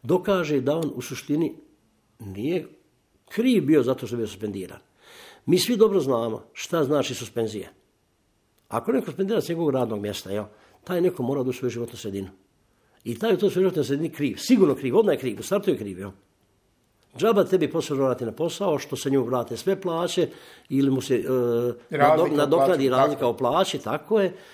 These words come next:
Speaker 1: onaj njega nosi taj biljeg. Ja osobno zagovaram, evo to sad javno zagovaram, i ne samo u policiji, nego bilo gdje. Treba zaista silno puno voditi računa ako se neko suspendira, zašto suspendira, jel?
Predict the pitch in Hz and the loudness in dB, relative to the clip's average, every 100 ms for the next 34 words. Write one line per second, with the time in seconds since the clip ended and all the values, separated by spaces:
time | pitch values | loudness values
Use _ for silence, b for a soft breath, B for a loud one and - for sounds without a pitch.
0 | B B 143 170 156 - 139 151 - 135 | B B -6 -2 -2 -2 0 0 -2 -4
1 | 127 147 - 123 - - _ 117 104 107 | -2 -2 -2 -6 -6 -18 _ -2 -2 -4
2 | 95 90 - 113 190 190 156 165 - 139 | -8 -14 -6 -2 0 2 4 2 0 -2
3 | 113 117 131 165 160 139 131 135 120 131 | -2 -2 0 0 0 0 2 2 2 0
4 | 123 110 135 165 156 135 139 151 139 131 | -4 -2 0 0 0 0 2 2 2 0
5 | - 143 143 170 170 170 151 117 127 135 | -2 0 4 4 2 0 0 0 0 -2
6 | 139 120 123 139 110 110 107 B B B | 0 0 0 2 0 -2 -8 B B B
7 | B B - 220 190 131 107 135 143 127 | B B 2 4 4 2 2 2 4 2
8 | - 120 107 b b b b b b - | -2 -6 -6 b b b b b b -10
9 | - 165 180 147 127 - 151 147 117 131 | 0 4 4 4 2 0 0 2 2 0
10 | 131 123 107 120 113 127 123 - - _ | -2 -4 -10 -8 -4 -2 -2 -6 -18 _
11 | _ - 117 113 110 110 113 98 110 113 | _ -12 -10 -10 -8 -8 -8 -10 -8 -8
12 | 107 95 - - - 87 80 - 90 | -8 -10 -12 -12 -14 -14 -16 -16 -16